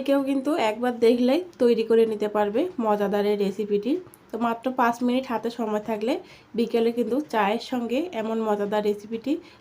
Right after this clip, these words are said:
যে কেউ তৈরি করে নিতে পারবে। তো চলো রেসিপিটি শুরু করা যাক। আমি একটা সার্ভিং বোলের মধ্যে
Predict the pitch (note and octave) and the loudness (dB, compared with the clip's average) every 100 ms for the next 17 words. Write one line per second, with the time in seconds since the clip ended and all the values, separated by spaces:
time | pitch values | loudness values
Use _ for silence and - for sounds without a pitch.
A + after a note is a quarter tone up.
0 | - B3 B3 C4+ C4 A3 G3+ G#3 G#3 G3+ | -2 0 0 -2 0 0 0 0 0 0
1 | G3+ G3 G3 F#3+ C4+ - - - C4 C4 | -4 -6 -4 -4 -6 -8 -16 -10 -6 0
2 | C4+ D#4 F#4 B3+ A#3 A3+ A3 A3 A3 G#3 | 2 2 2 -2 -2 -4 -4 -4 -6 -4
3 | G3+ G#3 A#3+ F#4 - - - - - - | -4 -4 -4 -6 -10 -20 -20 -20 -20 -20
4 | - - - - _ - - - - - | -20 -20 -20 -20 _ -20 -20 -20 -20 -20
5 | - - - - - - - B3 C4+ C#4+ | -20 -20 -20 -20 -20 -20 -6 -2 0 -2
6 | D4+ C#4+ A#3 A3+ B3+ B3+ B3+ B3 B3 A#3 | -4 -2 0 0 0 0 0 0 0 0